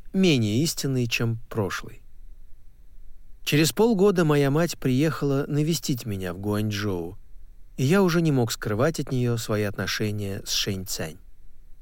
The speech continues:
Поначалу мать не взлюбила Шэньцань,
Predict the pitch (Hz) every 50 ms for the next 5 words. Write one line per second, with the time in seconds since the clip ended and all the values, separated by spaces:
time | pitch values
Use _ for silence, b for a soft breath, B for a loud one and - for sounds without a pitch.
0 | - - - - - - - - - 113 110 110 110 - - 156 151 147 147 139
1 | 135 135 135 131 123 - - - - - 143 143 135 123 139 147 151 156 196 175
2 | 127 104 98 - - - 92 90 90 - - 95 85 82